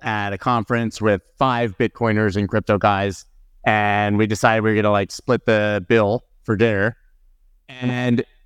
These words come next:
not one person proposed that we use crypto to do it. We all, everybody Venmo'd me money and I paid on my credit card. Like, we are, like, four people, active wallets,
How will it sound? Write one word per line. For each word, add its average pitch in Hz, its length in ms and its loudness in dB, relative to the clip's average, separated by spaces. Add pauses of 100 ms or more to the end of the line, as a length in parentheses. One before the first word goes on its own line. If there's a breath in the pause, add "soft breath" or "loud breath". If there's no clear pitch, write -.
(200)
not 131 260 -8
one 139 240 2
person 131 380 0
proposed 110 400 -2
that 113 60 -2
we 107 100 0
use 104 160 0
crypto 107 320 -2
to 98 80 -4
do 95 160 0
it. 90 100 -4
We 98 120 -2
all, 101 420 -2 (460)
everybody 113 340 2
Venmo'd 107 340 2
me 104 120 0
money 98 260 2
and 95 100 -2
I 92 60 -2
paid 92 220 -2
on 87 60 -4
my 85 100 -2
credit 80 260 -6
card. 76 160 -10 (600)
Like, 135 120 0
we 190 140 4
are, 175 80 4
like, 143 180 -2
four 190 360 0
people, 156 600 0 (260)
active 165 440 -2
wallets, 156 640 0